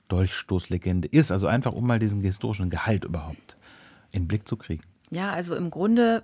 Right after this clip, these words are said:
Speaker 2: ist die Behauptung, die Heimat, die Heimatfront sei dem Heer in den Rücken gefallen, weil in der Heimat aus parteipolitischen und anderen niederen Motiven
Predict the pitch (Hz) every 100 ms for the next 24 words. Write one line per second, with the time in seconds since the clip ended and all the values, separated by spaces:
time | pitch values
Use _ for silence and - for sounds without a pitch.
0 | - 202 - 190 175 170 165 233 - 180
1 | 196 208 208 170 160 165 165 240 247 254
2 | 269 302 - - _ _ _ 185 170 165
3 | 170 233 226 - - 180 196 208 - 147
4 | 175 220 185 170 170 160 151 196 202 -
5 | _ - 190 208 185 165 170 180 156 143
6 | - 139 - 139 - - - - - 180
7 | 165 208 233 226 - 190 156 151 170 226
8 | 247 240 247 254 - - 156 - - -
9 | 160 240 262 233 208 220 214 208 190 160
10 | - 180 240 214 190 196 247 226 196 185
11 | 165 156 220 240 240 233